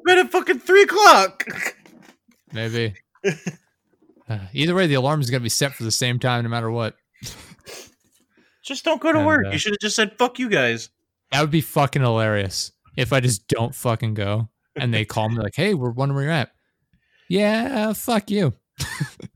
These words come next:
Speaker 1: Yeah, you, you, you, fuck you. <laughs>
Speaker 2: I thought it'd be funnier if I didn't show up and you had to suddenly scramble to find someone to fill a position that has no experience.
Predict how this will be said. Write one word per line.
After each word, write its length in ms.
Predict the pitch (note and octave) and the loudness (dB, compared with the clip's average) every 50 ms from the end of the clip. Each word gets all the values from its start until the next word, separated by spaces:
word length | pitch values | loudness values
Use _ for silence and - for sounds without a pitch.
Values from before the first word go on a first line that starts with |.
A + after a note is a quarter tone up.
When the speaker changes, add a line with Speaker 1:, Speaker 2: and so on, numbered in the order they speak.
| - - - _ - B3 C4+ C#4+ C#4 C4+ | -18 -18 -16 _ 2 4 4 6 6 6
Speaker 1:
Yeah, 140 | C#4 C4+ C4+ | 6 6 4
you, 180 | C#4+ C#4 E4 C#4 | 4 2 0 -2
you, 200 | A#3+ A3+ G3+ G3 - - - _ _ _ _ _ _ _ _ _ - A3 C#4 A#3+ | -2 -6 -10 -10 -12 -14 -18 _ _ _ _ _ _ _ _ _ -8 -6 -6 -6
you, 280 | F#3+ - G3 G3+ - | -6 -10 -14 -14 -16
fuck 500 | - - - - - - F#4+ G#4+ C4 - | -16 -16 -14 -8 -2 0 2 2 2 2
you. 320 | E3+ C#3+ C3 A2+ G#2 A2 - | 0 0 2 2 0 -2 -6
<laughs> 40 | - D3 D3+ D#3 E3 E3+ - - | -8 -10 -8 -6 -6 -2 0 -2
Speaker 2:
I 420 | - - - - - E3 D3+ D#3+ D3+ | -2 0 0 0 0 0 0 -2 0
thought 140 | - G3+ | 2 2
it'd 100 | G#3 G3+ | 2 4
be 120 | F#3+ G#3 G3 | 4 2 2
funnier 380 | - - G3+ G3 G3 G3 F3+ | 2 2 2 4 4 4 4
if 100 | E3 D#3 E3+ | 2 2 2
I 80 | E3 | 2
didn't 260 | D3+ B2+ D#3 D#3+ E3+ E3+ | 0 2 0 -2 -2 -2
show 240 | - - - D3 C3 | -2 0 2 2 2
up 100 | B2+ - | 2 0
and 80 | C3+ B2+ | -2 -2
you 60 | C3 C3 | 0 0
had 80 | C3 | 0
to 200 | B2+ C3 B2+ C3+ - | 0 0 -2 -2 -2
suddenly 440 | - - - E3+ D3+ D3 D3 D3 C3+ | -2 0 2 2 2 2 2 0 0
scramble 520 | - - - - D#3+ D3+ D3 C3+ C#3 C3 | 0 0 0 2 2 2 2 2 0 0
to 80 | B2+ A2+ | 0 -2
find 320 | - - C3+ C3 C#3 B2+ | -2 0 0 2 2 2
someone 200 | - - C3 B2+ | 0 0 0 0
to 60 | B2 A2+ | -2 -2
fill 200 | - C#3+ C3 C3 | -2 -2 -2 0
a 60 | A#2+ | 0
position 540 | - B2+ A#2 B2 C3 B2+ - - A2 G2+ G#2 | 0 0 0 0 -2 -2 -2 -2 -4 -2 -2
that 120 | G#2+ G#2+ | -2 0
has 160 | A2 A2+ G#2+ A#2 | 0 0 0 0
no 160 | A#2+ A#2+ A#2+ | 0 0 -2
experience. 640 | A2+ - - - A#2+ A2+ G#2+ G2 G2 G2+ - - | -4 -4 -6 -4 -4 -4 -2 -4 -6 -8 -10 -14